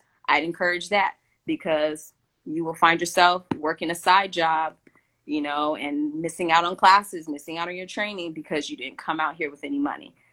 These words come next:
Now, everybody doesn't do that, but I'm saying, why stress yourself out when you can do it smart? Have some funds, be ready to train, train in all that you can, train from all who you can,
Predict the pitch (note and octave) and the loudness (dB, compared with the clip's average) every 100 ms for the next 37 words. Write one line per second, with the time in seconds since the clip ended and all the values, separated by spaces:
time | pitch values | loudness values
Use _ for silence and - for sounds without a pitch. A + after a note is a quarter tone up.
0 | _ E3+ D3+ - - - _ - - - | _ 4 4 2 -8 -20 _ -20 -20 -2
1 | E3+ G3+ F#3 F3 E3+ E3+ F3 F3 D#3 D3 | 0 2 6 4 4 -8 -8 -6 -6 -8
2 | - D#3 D#3+ - E3 C3+ G#2+ - _ _ | -6 -6 -6 -6 -6 -6 -16 -20 _ _
3 | _ D#3 D#3 D#3+ E3+ F#3 F#3 G3+ G3+ A3+ | _ -2 4 4 4 -4 -4 -4 0 0
4 | B3+ G3+ G3 G3 E3+ E3+ F3 D#3+ D3+ D#3 | 6 6 6 2 -10 -12 -10 -12 -8 -6
5 | D#3+ - E3 D3 C#3 _ _ _ _ _ | -6 -8 -6 -4 -6 _ _ _ _ _
6 | _ _ _ _ - _ - E3+ F3 G3 | _ _ _ _ -20 _ 4 4 4 -4
7 | G3+ F3+ E3+ E3 F3 F3 - _ _ _ | -4 -2 -2 -4 -8 -12 -20 _ _ _
8 | _ _ _ E3 F3+ E3 E3 F3+ F#3 - | _ _ _ -6 -6 0 2 4 2 -2
9 | F3 - F#3 F3 E3+ F3+ G#3 - - - | -8 0 2 4 2 -4 -10 -14 -10 -4
10 | F3+ F3 F3 E3+ D#3+ - - _ _ _ | -2 -2 -4 -4 -4 -6 -12 _ _ _
11 | _ _ _ - F3+ F#3+ G#3 G3+ A3 G#3+ | _ _ _ 2 4 4 2 -4 -10 -6
12 | G3 F#3+ F#3+ A3 A3+ _ _ - - F#3 | -2 -2 -2 -6 -16 _ _ -14 -4 -2
13 | F#3+ F#3+ F3 D#3 E3 F3 F3+ F3+ F3+ F3 | -2 -6 -4 0 0 0 -4 -8 -8 -6
14 | E3 E3 | -4 -4